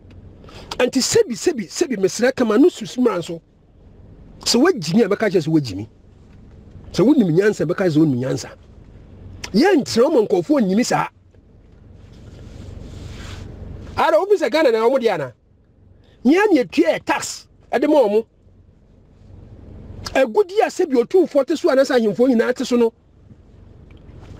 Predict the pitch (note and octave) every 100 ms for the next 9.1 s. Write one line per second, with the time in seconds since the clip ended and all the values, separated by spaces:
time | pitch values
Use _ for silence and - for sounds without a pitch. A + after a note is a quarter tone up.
0 | - - D4+ D4 C4+ A#3+ - B4+ A4+ E4+
1 | D4 C#4 F3 G3+ G#3+ A3 G#3 - E4+ G3+
2 | F3 G#3 _ - G3 B3+ B3+ G#3+ D3+ _
3 | _ _ _ _ _ _ _ _ _ -
4 | - - - - A#3 B3 G3+ A3 A4 -
5 | G#3+ A3+ C4 A3 G#3+ F#3+ F3+ D#3+ - _
6 | _ _ _ _ _ - - C#3+ - -
7 | - - - - - - B3 C4+ G3 -
8 | A#2+ C3 B2 G#2+ C#3 D3 - C#3+ B2 E3+
9 | E3+